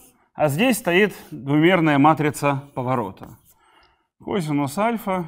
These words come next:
минус синус альфа, синус альфа, косинус альфа. Просто если разобраться с тем, что нам говорит классификация ортогональных операторов,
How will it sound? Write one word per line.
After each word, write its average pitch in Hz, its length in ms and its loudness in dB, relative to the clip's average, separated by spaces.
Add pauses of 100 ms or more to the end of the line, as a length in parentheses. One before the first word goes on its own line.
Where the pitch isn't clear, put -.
минус 127 360 -6
синус 196 420 -6
альфа, 156 480 -10 (1120)
синус 139 480 -4
альфа, 123 320 -8 (560)
косинус - 540 -14
альфа. - 220 -20 (3750)
Просто 240 320 10
если 208 600 8 (320)
разобраться 190 640 10
с - 80 -2
тем, 202 220 6
что 202 160 8
нам 175 160 8
говорит 180 360 10
классификация 165 1120 6 (180)
ортогональных 160 920 8 (400)
операторов, 262 800 10